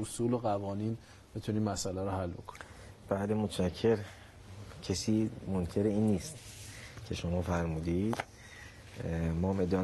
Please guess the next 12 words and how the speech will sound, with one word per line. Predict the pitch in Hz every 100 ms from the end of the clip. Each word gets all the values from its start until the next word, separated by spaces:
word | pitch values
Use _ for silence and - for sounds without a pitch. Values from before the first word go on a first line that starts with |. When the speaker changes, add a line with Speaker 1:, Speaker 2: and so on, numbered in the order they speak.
| 104
Speaker 2:
نکردیم | 104 98 90 85
که | 85
دانش | 90 87 90
حقوق | 90 90 82 92 117 117 - -
دانشی | 87 87 92 -
است | 95 -
که |
قراره | 90 87 85 90 90
همه | 90 85
مسائل | 95 82 - 78 90
اجتماعی | 87 - 80 78 85 87
و | 85